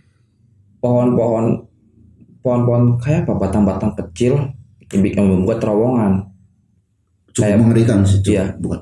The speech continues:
Speaker 2: mengerikan. Cukup
Speaker 1: Jadi kita itu sedikit merayap.
Speaker 2: Hmm.
Speaker 1: Untuk
Speaker 2: Tapi
Speaker 1: jalan.
Speaker 2: benar jalurnya itu?
Speaker 1: Iya, karena kalau itu jalan.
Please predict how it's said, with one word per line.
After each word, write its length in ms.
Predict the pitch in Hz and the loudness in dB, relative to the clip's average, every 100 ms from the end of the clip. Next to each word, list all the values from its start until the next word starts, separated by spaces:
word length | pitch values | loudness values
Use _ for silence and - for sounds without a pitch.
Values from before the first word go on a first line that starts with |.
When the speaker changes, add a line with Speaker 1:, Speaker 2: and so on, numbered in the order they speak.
| - | -12
Speaker 2:
mengerikan. 460 | 117 - - - | -20 -18 -18 -20
Cukup 120 | - - | -8 -2
Speaker 1:
Jadi 180 | 135 185 | 0 2
kita 240 | 151 139 | 0 0
itu 240 | 131 135 202 196 - - _ _ _ _ _ _ - | 0 2 0 -2 -6 -16 _ _ _ _ _ _ -20
sedikit 460 | - 123 120 120 127 | -6 0 2 2 2
merayap. 460 | 123 127 139 127 - - _ _ _ _ _ | 2 2 2 2 -2 -6 _ _ _ _ _
Speaker 2:
Hmm. 560 | - 101 95 90 90 | -2 2 4 4 2
Speaker 1:
Untuk 220 | 101 117 113 | 2 0 2
Speaker 2:
Tapi 100 | 156 | 2
Speaker 1:
jalan. 80 | |
Speaker 2:
benar 160 | 147 160 | 2 2
jalurnya 400 | 139 120 120 117 | 2 4 4 2
itu? 140 | 98 95 | 2 2
Speaker 1:
Iya, 160 | 127 135 | 2 2
karena 240 | 139 127 - - - _ | 0 0 -2 -6 -14 _
kalau 280 | _ 139 135 131 135 | _ -2 0 0 -2
itu 160 | 123 214 | 0 2
jalan. 460 | 165 247 330 196 | 2 2 2 2